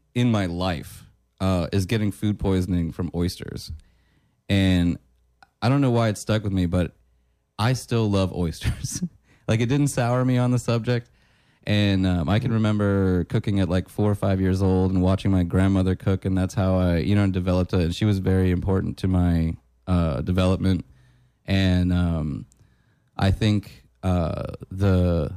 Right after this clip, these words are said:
the beauty of feeding people and watching her cook for the holidays and watching my family enjoy food just developed in a, in a sort of multi-pronged fashion where it was like, I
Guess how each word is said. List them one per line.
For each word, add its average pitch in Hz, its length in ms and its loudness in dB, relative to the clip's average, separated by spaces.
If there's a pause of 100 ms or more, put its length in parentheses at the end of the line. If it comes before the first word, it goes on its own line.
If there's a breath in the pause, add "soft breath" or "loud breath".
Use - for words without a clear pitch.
(120)
the 107 120 0
beauty 107 360 0
of 90 160 -2
feeding 101 400 0
people 85 580 0 (460)
and 95 140 2
watching 98 340 0
her 98 160 0
cook 98 240 -4
for 101 120 -4
the 92 100 0
holidays 90 480 -2
and 92 120 -2
watching 92 440 0
my 90 180 2
family 92 400 2
enjoy 87 300 2
food 90 480 2 (640 soft breath)
just 101 260 -2
developed 98 800 -2 (640)
in 101 180 2
a, 92 300 2
in 98 100 2
a 90 240 2
sort 101 200 0
of 92 80 0
multi-pronged 95 840 -2 (200)
fashion 95 440 0
where 92 120 4
it 90 40 2
was 90 140 0
like, 90 240 0
I 98 500 0